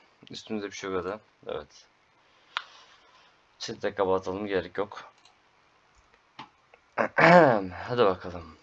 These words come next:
Şimdiki. Biz burada değiliz tabii ki de. Bir üstündeyiz. Şuraya gideceğiz. Hı hı. Hop,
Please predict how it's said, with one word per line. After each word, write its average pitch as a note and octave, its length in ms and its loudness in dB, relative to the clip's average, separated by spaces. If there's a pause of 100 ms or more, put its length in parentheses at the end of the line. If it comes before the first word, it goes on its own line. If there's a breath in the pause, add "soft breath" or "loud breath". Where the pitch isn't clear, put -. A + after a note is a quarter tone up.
Şimdiki. F#2+ 440 -10 (880 soft breath)
Biz B2+ 140 -2
burada C#3+ 200 10
değiliz B2+ 200 2
tabii G#2 240 4
ki - 20 -4
de. C#3+ 220 4
Bir D3+ 140 2
üstündeyiz. A#2 800 -4
Şuraya A2 320 -2
gideceğiz. - 680 -12 (300)
Hı F2+ 80 -14
hı. G#2+ 320 -14 (2750)
Hop, G#2 160 -8